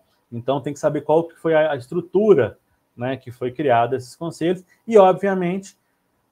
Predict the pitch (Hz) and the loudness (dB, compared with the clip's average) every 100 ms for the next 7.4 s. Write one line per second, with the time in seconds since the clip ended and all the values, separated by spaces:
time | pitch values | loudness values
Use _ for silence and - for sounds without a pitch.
0 | _ - 160 165 202 262 262 240 233 233 | _ -2 0 0 -2 -2 -4 -4 -6 -6
1 | 196 175 165 156 - - 151 143 139 190 | -8 -8 -8 -10 -16 -14 -10 -4 -2 0
2 | 233 240 220 202 202 196 170 151 165 160 | -2 -4 -8 -10 -8 -6 -4 -6 -6 -6
3 | 139 135 - 135 131 120 117 120 117 131 | -8 -12 -4 -2 -2 -2 -4 -4 -8 -8
4 | 131 127 123 123 147 180 180 180 170 170 | -8 -6 -4 -2 -2 -4 -6 -10 -8 -8
5 | 147 180 185 196 175 160 190 254 208 185 | -6 -6 -4 -2 -2 -2 -4 -6 -8 -14
6 | - 143 135 - 135 123 120 113 - 113 | -14 -14 -14 -12 -12 -10 -8 -8 -4 0
7 | 107 123 156 | 2 2 -2